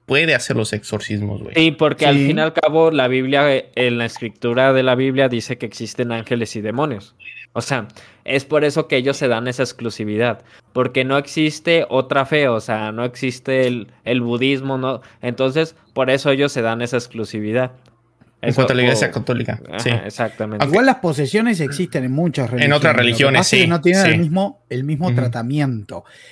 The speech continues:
Speaker 3: Es la, el catolicismo, como muy bien dicen ustedes, que el que dice,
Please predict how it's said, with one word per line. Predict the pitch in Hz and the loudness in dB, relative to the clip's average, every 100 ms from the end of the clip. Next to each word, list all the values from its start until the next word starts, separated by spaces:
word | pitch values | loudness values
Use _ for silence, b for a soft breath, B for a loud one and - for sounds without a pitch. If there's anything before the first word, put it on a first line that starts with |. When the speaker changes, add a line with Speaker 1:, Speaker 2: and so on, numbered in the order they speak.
| B _ | B _
Speaker 3:
Es | 165 180 | 2 4
la, | 180 165 165 160 - _ | 6 6 4 2 -2 _
el | - 131 | -8 -4
catolicismo, | 151 147 147 156 170 240 214 160 117 | -2 -2 -2 -2 -2 0 0 0 -4
como | 120 117 120 | -8 -8 -2
muy | 185 269 | 0 0
bien | 240 233 | 0 0
dicen | 214 202 220 | -2 -4 -4
ustedes, | 214 220 202 190 208 | -4 -2 0 0 -2
que | - | -2
el | 165 156 | -4 -2
que | 165 160 | -2 0
dice, | 170 160 - 196 202 | -2 -2 0 0 -2